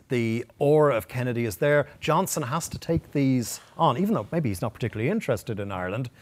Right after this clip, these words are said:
uh, that the, th-, these are propelling positive Irish-American relations on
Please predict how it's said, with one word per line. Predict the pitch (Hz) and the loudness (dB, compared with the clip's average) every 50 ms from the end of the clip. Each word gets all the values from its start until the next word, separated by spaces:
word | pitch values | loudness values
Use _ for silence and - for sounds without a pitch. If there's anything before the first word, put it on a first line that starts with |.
| - - - - - | -20 -20 -20 -14 -6
uh, | 131 135 139 143 147 - - - | -4 -2 -2 -2 -2 -4 -4 0
that | 160 143 - - _ _ - - - - | 0 0 0 -2 _ _ -20 -20 -16 -8
the, | - 170 160 156 160 | -4 -2 -2 -2 -4
th-, | 175 - - 185 - - _ - | -6 -16 -20 -20 -20 -20 _ -16
these | 180 180 143 175 208 196 156 127 - - - _ _ _ _ - - | -8 -2 0 2 2 2 2 0 -2 -4 -8 _ _ _ _ -10 -2
are | - 139 139 139 131 | 0 2 4 4 2
propelling | - - 143 - - - - 165 190 202 190 143 110 101 98 92 _ - - - _ _ - - | 0 -4 -6 -6 -6 -6 0 2 2 4 4 2 2 -2 -6 -8 _ -20 -20 -20 _ _ -12 -4
positive | - 151 165 175 156 165 139 131 113 117 | 2 4 4 4 4 4 2 2 2 2
Irish-American | 123 123 123 120 107 - 120 120 117 117 117 110 - 120 117 | 4 4 4 2 2 -2 -2 0 0 2 2 0 0 -2 0
relations | 113 117 117 117 117 110 - 117 110 101 | 0 2 2 2 0 -2 -2 -4 -2 -2
on | 120 120 117 117 110 | 0 0 0 -2 -4